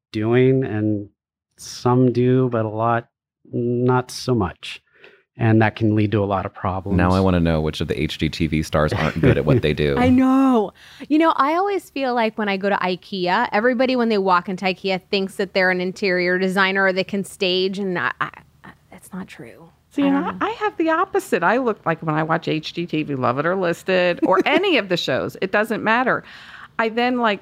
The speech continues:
Speaker 4: look around my home, and I thought it was okay. And then I'm like, "Oh, I don't like anything anymore."
Speaker 3: <laughs>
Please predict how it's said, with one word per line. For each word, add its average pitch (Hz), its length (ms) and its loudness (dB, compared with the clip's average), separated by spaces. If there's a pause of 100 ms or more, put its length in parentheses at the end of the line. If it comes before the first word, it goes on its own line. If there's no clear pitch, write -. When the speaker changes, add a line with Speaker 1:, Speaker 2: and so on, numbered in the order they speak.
(100)
Speaker 4:
look 208 260 -4
around 196 360 -2
my 180 300 0
home, 190 460 -2
and 175 140 0
I 175 100 0
thought 311 240 -2
it 415 100 -4
was 208 160 -2 (140)
okay. 170 760 0 (380)
And 240 120 2
then 214 100 0
I'm 220 100 -2
like, 202 200 -4
"Oh, 208 80 -4
I 220 80 0
don't 226 100 -2
like 165 220 -2
anything 165 400 -2
anymore." 160 440 2
Speaker 3:
<laughs> 180 140 4